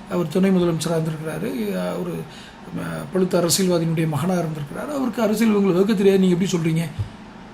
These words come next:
அப்படின்னு கேட்டீங்கன்னா, இப்ப இருக்கிற இந்த ஆட்சி முறை,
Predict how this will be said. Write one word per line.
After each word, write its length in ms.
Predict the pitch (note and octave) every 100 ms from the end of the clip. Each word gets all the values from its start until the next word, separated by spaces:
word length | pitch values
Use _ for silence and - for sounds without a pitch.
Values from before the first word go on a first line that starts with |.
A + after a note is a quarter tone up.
| - - - - - -
அப்படின்னு 340 | C3 E3+ D#3
கேட்டீங்கன்னா, 420 | D#3+ C#3+ C#3+ A3+ C4 - - -
இப்ப 280 | G#3 A3 C#4+
இருக்கிற 340 | A#3 G#3 E3+ - - - - - - - - - - - - -
இந்த 200 | F#3+ F3+
ஆட்சி 260 | E3+ F3+ F#3+
முறை, 260 | D3+ C3+